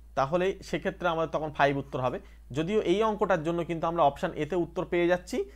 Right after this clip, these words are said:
তবু just তোমাদেরকে এক্সট্রা কিছু তথ্য দেওয়ার জন্য এতটুকু বলা। সবসময় যে এখানে সিঙ্গেল ডিজিট আসবে এরম কোনো মানে নেই, ডাবল ডিজিটও আসতে পারে, সেই রাস্তাটাও কিন্তু আমাদের খোলা রাখতে হবে। ঠিক আছে, পরীক্ষায় প্রশ্ন সবসময় যে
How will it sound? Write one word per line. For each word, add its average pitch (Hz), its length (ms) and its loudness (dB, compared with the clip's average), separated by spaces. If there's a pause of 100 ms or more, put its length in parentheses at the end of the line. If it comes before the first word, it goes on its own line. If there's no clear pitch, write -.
(140)
তবু 180 200 -2
just 196 280 4
তোমাদেরকে 170 380 -2
এক্সট্রা - 440 -4
কিছু 190 260 -8
তথ্য 160 300 0
দেওয়ার 147 280 2
জন্য 175 280 -4
এতটুকু 151 360 -4
বলা। 143 280 4 (240)
সবসময় 202 480 0
যে 196 100 4
এখানে 185 280 -2 (100)
সিঙ্গেল 185 480 0
ডিজিট 180 260 -2
আসবে 175 260 2
এরম 165 220 0
কোনো 165 180 -4
মানে 151 240 2
নেই, 208 160 -2 (300)
ডাবল 156 380 4
ডিজিটও 202 480 -2
আসতে 156 300 -2
পারে, 190 280 4 (280)
সেই 190 280 0
রাস্তাটাও 185 420 2
কিন্তু 180 240 -4
আমাদের 156 280 0
খোলা 135 280 4
রাখতে 127 280 2
হবে। 101 220 -6 (440)
ঠিক 160 120 -8
আছে, 131 120 -6
পরীক্ষায় 165 500 -2
প্রশ্ন 160 280 -6
সবসময় 165 480 -6
যে 165 160 0